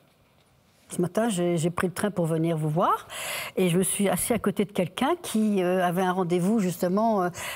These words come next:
à l'I P C. <laughs> Et, euh, on a parlé de, juste, de, de, du site qu'il voulait faire sur la bioéthique.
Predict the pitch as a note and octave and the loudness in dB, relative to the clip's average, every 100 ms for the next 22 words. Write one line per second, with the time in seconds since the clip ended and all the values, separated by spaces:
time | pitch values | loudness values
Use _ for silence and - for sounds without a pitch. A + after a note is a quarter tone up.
0 | - F3 E3+ F3 - F#3 - B3 - - | -8 -2 0 0 0 0 0 -2 -2 -10
1 | - - - D#4+ - - - F#4 A3+ G#3 | -8 -6 -4 -4 -4 -4 0 0 2 2
2 | G3 F#3 F#3 F3 D#3+ F3 F#3+ E3+ D#3+ D#3+ | 2 2 0 0 0 2 2 2 0 0
3 | E3 E3 D#3+ D#3 D3 D3+ D#3 D3+ D#3 - | -2 -2 0 0 0 0 -2 0 0 0
4 | - G3 F#3+ - D3+ - D#3+ C#3+ D#3 D#3 | 0 0 -2 -2 -4 -2 -2 0 0 0
5 | - E3 F3 - - D3+ D3+ D#3+ F3 F3 | 0 0 0 0 -2 0 2 2 2 0
6 | - A3+ A3+ A3+ - | 2 2 4 0 -2